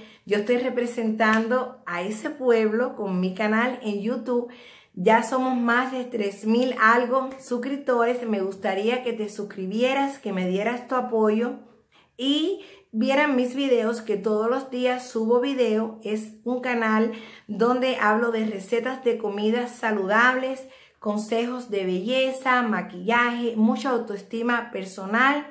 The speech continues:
y discuto muchos temas diferentes. Así que si estás buscando un canal familiar, un canal que puedes encontrar videos variados, te invito a mi canal, es gratis y todos los días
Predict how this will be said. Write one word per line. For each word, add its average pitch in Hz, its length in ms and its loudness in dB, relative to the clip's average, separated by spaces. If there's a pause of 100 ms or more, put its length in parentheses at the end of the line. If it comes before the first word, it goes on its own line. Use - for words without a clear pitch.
(380)
y 311 320 0
discuto 247 580 0
muchos 220 460 2
temas 220 460 0
diferentes. 196 760 -4 (380)
Así 285 360 0
que 302 140 -6
si 247 120 -8
estás 226 280 -2
buscando 233 600 0
un 214 240 2
canal 214 360 -2
familiar, 220 840 -2
un 254 200 -4
canal 226 500 0 (280)
que 214 120 0
puedes 247 420 2
encontrar 220 840 -2
videos 208 540 -2
variados, 247 680 0 (240)
te 220 100 0
invito 220 640 4
a 202 80 0
mi 202 240 -6
canal, 226 600 2
es 226 300 -4
gratis 214 680 2
y 190 180 -10
todos 285 300 2
los 330 240 -4
días 240 320 -2